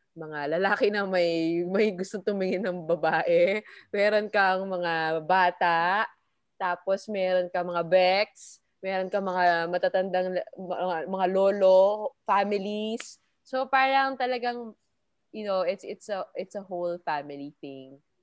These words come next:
Swerte kami talaga, um, for having witnessed that. But it also, I think, ah, special din because yung, yung shift nung attention and yung pressure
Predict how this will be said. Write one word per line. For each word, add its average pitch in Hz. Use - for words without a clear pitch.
Swerte 330
kami 220
talaga, 175
um, 151
for 196
having 185
witnessed 165
that. 143
But 180
it 190
also, 185
I 233
think, 294
ah, 190
special 233
din 190
because 190
yung, 226
yung 240
shift 233
nung 208
attention 202
and 185
yung 190
pressure 202